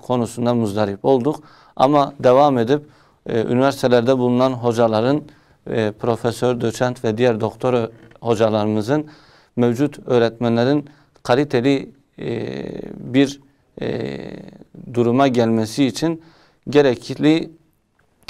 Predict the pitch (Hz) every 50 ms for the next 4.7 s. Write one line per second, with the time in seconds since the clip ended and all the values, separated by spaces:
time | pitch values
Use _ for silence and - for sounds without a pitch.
0 | - - - - - 120 117 113 - - 120 117 117 123 139 151 139 127 - 120
1 | 117 117 120 131 147 127 113 98 98 92 - - 107 110 127 143 147 170 175 170
2 | 156 160 170 165 147 135 131 - 165 170 170 - - - 135 127 127 123 - 131
3 | 127 123 127 127 131 147 151 151 151 - - _ _ _ _ _ _ - - 113
4 | 110 110 113 117 120 120 117 113 117 139 143 135 139 139